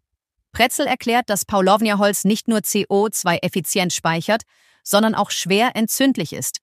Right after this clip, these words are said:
Eine ideale Eigenschaft für Dämmmaterial. Der Ingenieur hat sich mittlerweile ein Patent auf seine nachhaltige Kombination gesichert und plant die Markteinführung des innovativen Baustoffs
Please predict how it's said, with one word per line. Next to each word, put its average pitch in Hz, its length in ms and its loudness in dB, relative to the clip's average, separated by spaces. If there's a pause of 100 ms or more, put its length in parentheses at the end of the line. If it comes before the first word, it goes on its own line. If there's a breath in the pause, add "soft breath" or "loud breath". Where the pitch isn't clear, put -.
(560)
Eine 202 420 2
ideale 160 580 0
Eigenschaft 175 560 -4
für 202 160 0
Dämmmaterial. 151 880 -2 (1000)
Der 214 220 2
Ingenieur 240 420 2
hat 247 120 -2
sich 208 160 -4
mittlerweile 185 480 2
ein 180 140 -2
Patent 214 540 -2
auf 180 120 -2
seine 175 240 0
nachhaltige 185 640 0
Kombination 190 720 0
gesichert 165 460 -4 (440)
und 202 220 2
plant 220 400 2
die 262 80 0
Markteinführung 185 880 0
des 160 240 -4
innovativen 220 680 0
Baustoffs 175 580 0